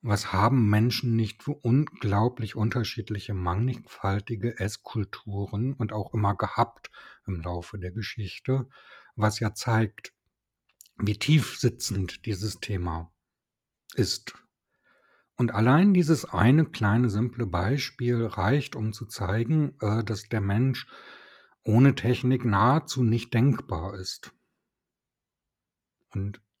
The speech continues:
aus dieser Haltung heraus kann ich eigentlich gar nicht sagen, macht uns das jetzt unmenschlicher? Nee, Technik hat uns als Menschen eigentlich immer ausgemacht.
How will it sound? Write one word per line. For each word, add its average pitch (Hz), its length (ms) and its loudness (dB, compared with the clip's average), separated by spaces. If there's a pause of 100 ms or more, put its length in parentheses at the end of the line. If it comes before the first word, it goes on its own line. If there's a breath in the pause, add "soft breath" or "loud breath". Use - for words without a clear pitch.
(120)
aus 120 320 0
dieser 101 320 -2
Haltung 113 380 0
heraus 107 680 -2 (1080 loud breath)
kann 123 160 6
ich 135 180 6
eigentlich 110 440 -2
gar 104 180 2
nicht 117 200 2
sagen, 110 380 2
macht 101 300 -2
uns 107 240 -2
das - 220 -8
jetzt 107 200 -6
unmenschlicher? 127 760 -2
Nee, 104 320 2
Technik 110 480 -2
hat 113 160 -4
uns 113 180 -2
als 110 200 -8
Menschen 117 360 -2
eigentlich 107 440 -6
immer 98 240 -4
ausgemacht. 156 800 -6